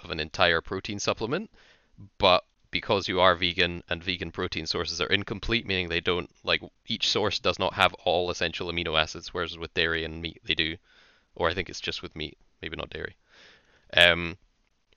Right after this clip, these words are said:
some amino acids are essential, some are non-essential. Essential is the stuff you cannot, like,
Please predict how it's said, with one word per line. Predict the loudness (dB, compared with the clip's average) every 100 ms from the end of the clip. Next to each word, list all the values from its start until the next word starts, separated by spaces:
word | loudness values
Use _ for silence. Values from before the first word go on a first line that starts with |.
| _ _ _ _ _ _ -2
some | 0
amino | 4 6 8
acids | 8 6 2
are |
essential, | 2 4 2 -2
some | -2 -2
are | 0
non-essential. | 2 0 0 -2 -4 -8 _
Essential | -2 0 0 0 -2
is | -2 -4 -10 _
the | -6
stuff | 0 0 0
you | -4 -2
cannot, | 2 4 4 -2 -12 _ _ _ _ _ -6
like, | -6